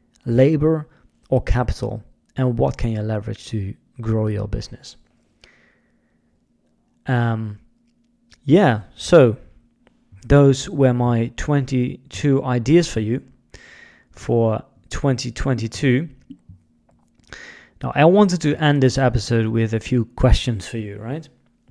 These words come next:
And, um, I would say take the time to answer those questions. Probably best if you write down the questions and, and really take an hour of your time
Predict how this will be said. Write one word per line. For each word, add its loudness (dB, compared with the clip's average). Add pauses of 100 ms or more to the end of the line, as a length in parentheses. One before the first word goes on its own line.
(1120)
And, -4
um, -4 (2250)
I -2
would -2
say -4
take -2
the -2
time -2
to -6
answer -4
those -4
questions. -4
Probably 2
best 2
if -4
you 4
write 2
down 0
the -4
questions -4
and, -10
and -8
really -4
take -4
an -8
hour 0
of -2
your -4
time -8